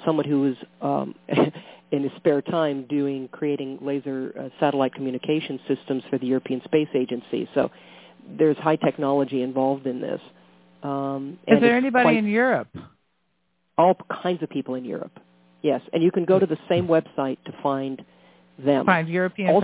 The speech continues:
Speaker 2: practitioners.
Speaker 1: if you want more information about specific, uh, areas of, of this, of this thing, you can go to E E G info dot com, and you can find, uh, research. There's E E G research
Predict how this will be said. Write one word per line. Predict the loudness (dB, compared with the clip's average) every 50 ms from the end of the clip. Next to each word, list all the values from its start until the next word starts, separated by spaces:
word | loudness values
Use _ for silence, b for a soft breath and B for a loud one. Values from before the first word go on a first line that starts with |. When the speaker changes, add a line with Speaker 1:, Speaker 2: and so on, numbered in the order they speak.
| 4
Speaker 2:
practitioners. | 4 4 4 4 4 2
Speaker 1:
if | 0 -2 0
you | 2
want | 2 0 0 -2
more | -2 0 0 2 2
information | 2 0 -2 -4 -6 -4 -2 -2 -2 -2 -4 -4 -4 -4 -4 -4 -6 -8 -12 -12 -8
about | -8 -6 -4 -4 -2 -2 -2 -4 -4 -6 -12 -14 -6
specific, | -4 -4 -4 -4 -2 0 0 0 0 0 -4 -4 -4 -8 -18 _ -10 -6
uh, | -4 -4 -2 -2 -2 -4 -4 -6 -8 -10 -14 -14 -16 -20 -12 -4 0
areas | 4 4 6 6 6 4 4
of, | 0 -2 -2 -4 -8 -4
of | -2 -2 -2 -2 -4 -2
this, | -2 -2 -2 -2 -6 -6 -4
of | -4 -2 0
this | -2 -2 -2 -4 -6 -4
thing, | -2 -2 0 0 0
you | -2 -2
can | -2 0
go | 2 2 2 2
to | 2 -2 -4 _
E | -4 -4 -4 -4
E | -4 -4 -6 -6 -8
G | -6 -4 -2 -2 -2 0 0
info | 0 2 0 0 -2 0 2 2 2 0
dot | -2 -4 -6 -6 -6 -10 -12
com, | -10 -10 -8 -8 -8 -10 -12 -14 _ _ _ _ b b b b b b b b b b b b b b 0
and | 2 2 4 4 2 0 0 0 0
you | 0 0
can | 0 -2 -6 -6 -4 -2
find, | 0 0 2 2 0 -2 -2 -4 -4 -2
uh, | -2 -2 -2 -2
research. | -2 -2 -2 -2 -2 -2 -2 -2 -2 -4 -4 -2
There's | -2 -2 -2 -4 -6
E | -4 -4
E | -2 -2 -2 -2 -2 -2
G | -2 -2 0
research | 2 2 0 0 0 -2 -4 -4